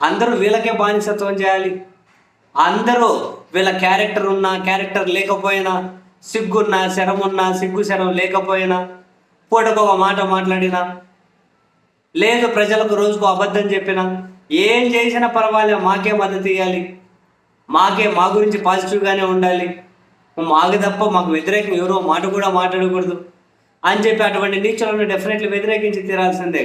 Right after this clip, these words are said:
కదా. ఇంకేం చేస్తారు ఆమెను? ఆమె తిట్టని బూతు లేదు, వాడిన పదాలు లేవు, ఇంకా అంతకుమించి ఏం చేస్తారు? ఇంకా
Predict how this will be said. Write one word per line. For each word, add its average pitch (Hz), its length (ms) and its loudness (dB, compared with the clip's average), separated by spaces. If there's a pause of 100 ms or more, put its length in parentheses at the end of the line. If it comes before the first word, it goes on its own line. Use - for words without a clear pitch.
కదా. - 140 -10 (800)
ఇంకేం 185 260 2 (100)
చేస్తారు 233 360 2
ఆమెను? 196 240 -2 (500)
ఆమె 170 140 0 (100)
తిట్టని 220 360 0
బూతు 208 280 2
లేదు, 202 140 0 (100)
వాడిన 185 240 0 (140)
పదాలు 185 340 0
లేవు, 151 140 -2 (400)
ఇంకా 185 160 2
అంతకుమించి 233 440 0
ఏం 220 140 -2
చేస్తారు? 220 380 -2
ఇంకా 214 140 -6